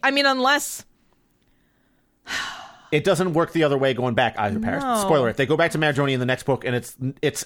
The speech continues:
Speaker 2: it's super unclear. I, it might be ten years, it might be twenty years.
Speaker 1: Yeah, 'cause, 'cause, yeah, right. So it's like, the reverse of that is that if they go,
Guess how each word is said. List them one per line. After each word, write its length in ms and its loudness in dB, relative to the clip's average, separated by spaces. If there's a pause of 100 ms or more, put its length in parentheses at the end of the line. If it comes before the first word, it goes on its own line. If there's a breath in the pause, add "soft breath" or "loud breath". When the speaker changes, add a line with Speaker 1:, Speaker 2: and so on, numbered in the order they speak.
Speaker 2:
it's 280 -2 (440)
super 340 0
unclear. 480 0
I, 260 -4
it 120 -2
might 160 -2
be 120 -2
ten 240 -2
years, 200 0
it 60 -2
might 120 -2
be 60 -4
twenty 300 -2
years. 480 -6
Speaker 1:
Yeah, 260 4
'cause, 220 -2 (180)
'cause, 200 0
yeah, 220 2
right. 340 2
So 220 2
it's 120 -2
like, 220 -2 (500)
the 160 0
reverse 420 0
of 140 -2
that 200 4
is 100 -2
that 180 2
if 80 -4
they 120 0
go, 280 0